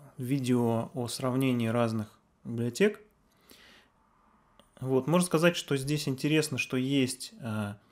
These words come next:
записи не только отдельных инструментов, но есть записи уже готовых ансамблей. То, что я говорил в начале, а,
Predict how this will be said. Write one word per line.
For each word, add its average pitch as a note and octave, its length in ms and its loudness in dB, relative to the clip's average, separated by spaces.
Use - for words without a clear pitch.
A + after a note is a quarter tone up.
записи C3 400 2
не B2+ 120 2
только F#3 280 4
отдельных C3 400 2
инструментов, A#2 640 -2
но A#2+ 100 -4
есть C#3 200 0
записи C3+ 320 -2
уже A#2 160 -6
готовых A#2 460 -2
ансамблей. A2 500 -4
То, - 100 -12
что - 160 -8
я A2 60 -4
говорил A2 240 -2
в G#2+ 40 -2
начале, D#3 540 2
а, G#2+ 380 -4